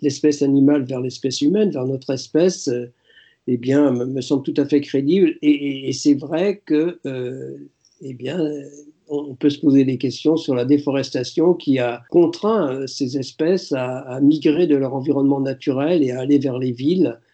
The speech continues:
C'est ce qui s'est passé. Donc c'est une explication très plausible, en tout cas beaucoup plus plausible que celle mise en avant par, euh, disons, Donald Trump, de, de, d'une, peut-être d'une manipulation ou d'une erreur dans un laboratoire. J'espère qu'on aura,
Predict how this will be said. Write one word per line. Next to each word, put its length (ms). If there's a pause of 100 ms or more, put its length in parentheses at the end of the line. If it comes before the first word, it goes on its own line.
(120)
C'est 120
ce 80
qui 100
s'est 160
passé. 340
Donc 200
c'est 160
une 100
explication 560
très 240
plausible, 800 (220)
en 80
tout 100
cas 160
beaucoup 240
plus 180
plausible 460
que 140
celle 260
mise 220
en 100
avant 320
par, 340
euh, 200 (180)
disons, 280
Donald 360
Trump, 420
de, 400
de, 300 (180)
d'une, 480
peut-être 280
d'une 200
manipulation 680
ou 80
d'une 180
erreur 320
dans 220
un 20
laboratoire. 680 (380)
J'espère 580
qu'on 160
aura, 440